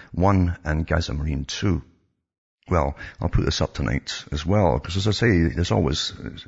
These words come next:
big cash behind anything that's going on for, for slaughter and so on. And again, this article comes out too recently. It says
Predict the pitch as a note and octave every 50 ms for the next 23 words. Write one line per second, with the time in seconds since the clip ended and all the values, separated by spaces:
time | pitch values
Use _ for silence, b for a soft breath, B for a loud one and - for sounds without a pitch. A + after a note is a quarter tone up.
0 | - - - - - - C3 - - - G2+ E2+ E2+ - - - - E2 E2+ D#2+
1 | E2 E2 D#2+ D#2+ D#2 - - - D2+ - - - - - C#2+ D2 - - D2+ D2+
2 | D2+ - - - - - G1+ - - B B B B B B B B - - -
3 | - - D#2+ D#2 D#2+ - - - - C#2+ D#2 D#2+ - - - - D2 C#2+ C#2+ D2
4 | - - _ _ _ _ _ _ B B B B B B B B B B B B
5 | B B - A2+ A2+ A2+ A2+ G2+ - - A#2 G#2 A2+ A2 G#2 G#2 G2+ G2+ G2+ -
6 | - F#2+ - - D2 F#2+ - - - - E2 - - D#2 E2 - C#2+ D#2+ - -
7 | - - - G2 F2+ F2 E2+ - - E2+ A1+ C#2+ F2 F2 - - - - E2 E2
8 | -